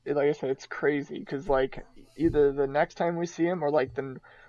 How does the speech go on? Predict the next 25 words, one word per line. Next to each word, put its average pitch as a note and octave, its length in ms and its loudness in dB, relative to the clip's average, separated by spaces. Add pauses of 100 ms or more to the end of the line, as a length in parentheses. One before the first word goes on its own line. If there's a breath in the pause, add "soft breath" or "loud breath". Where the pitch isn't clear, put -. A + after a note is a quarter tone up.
(120)
one D#3+ 260 6
after F3 320 4
that, D3 240 12
after C#3+ 340 2
a D3+ 60 -2
specific F3 580 -2
thing A3+ 200 2
happens, F3+ 580 0 (560 soft breath)
that's - 180 -2
all D3 180 10
I'll G3 40 6
say. F3+ 480 4 (1120)
Tyler D3 480 6
and, C#3+ 300 -6 (140)
uh, C3 220 0
Colleen C3 340 -2
should D3 180 -12
know C#3 140 0
exactly C#3 400 -2
what C#3 120 4
I C#3+ 60 2
mean. C#3 360 -8 (540 soft breath)
Um, B2+ 280 4
it's C#3 160 -4
like, D#3 280 8